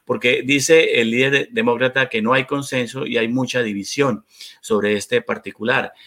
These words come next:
Eh, dice que en las, eh, mm, reformas, eh, que hizo, eh, el país, la votación que se hizo en Puerto Rico,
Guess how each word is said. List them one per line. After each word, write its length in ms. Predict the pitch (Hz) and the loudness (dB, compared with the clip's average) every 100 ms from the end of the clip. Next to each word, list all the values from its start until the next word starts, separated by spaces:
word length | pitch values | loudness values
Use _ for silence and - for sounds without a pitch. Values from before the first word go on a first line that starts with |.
| - - _ | -20 -20 _
Eh, 640 | 113 113 113 110 110 - - | 2 4 4 4 2 0 -6
dice 360 | 113 113 135 | -8 -6 -6
que 320 | 131 131 127 123 | 0 0 0 -2
en 120 | 110 | -2
las, 420 | 110 104 104 - | -2 -2 -4 -4
eh, 380 | 104 104 101 98 | -4 -2 -2 -4
mm, 920 | 98 98 98 - - - _ 107 107 | -8 -10 -12 -16 -20 -20 _ -16 -14
reformas, 680 | - 104 - 131 123 127 123 | -10 -8 0 2 2 2 0
eh, 320 | 107 101 98 - - - - - | -4 -4 -6 -10 -20 -20 -20 -8
que 100 | 104 | -4
hizo, 520 | 104 101 123 120 - | -2 -2 2 4 2
eh, 340 | 104 101 98 95 92 92 92 _ - - - | 0 0 0 -2 -10 -18 -20 _ -20 -20 -10
el 200 | 101 104 | -8 -4
país, 320 | 101 117 143 | 0 2 4
la 80 | 110 | 2
votación 460 | 101 - 101 117 | 0 -2 -4 -4
que 120 | 110 | -6
se 120 | 127 107 | -4 -2
hizo 180 | 107 | -2
en 80 | 120 | -6
Puerto 260 | 117 113 117 | -6 -6 -6
Rico, 440 | 120 113 123 123 | -6 -6 -6 -8